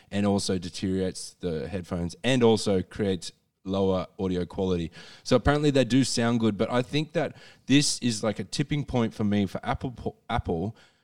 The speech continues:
because it's, there's literally audio companies around the world, mainly in Germany and shit, where they've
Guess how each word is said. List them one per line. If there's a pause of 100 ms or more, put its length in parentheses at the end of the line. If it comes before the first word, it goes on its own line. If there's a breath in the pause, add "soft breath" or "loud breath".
(100)
because
it's,
there's
literally
audio
companies
around
the
world,
mainly
in
Germany
and
shit, (320)
where
they've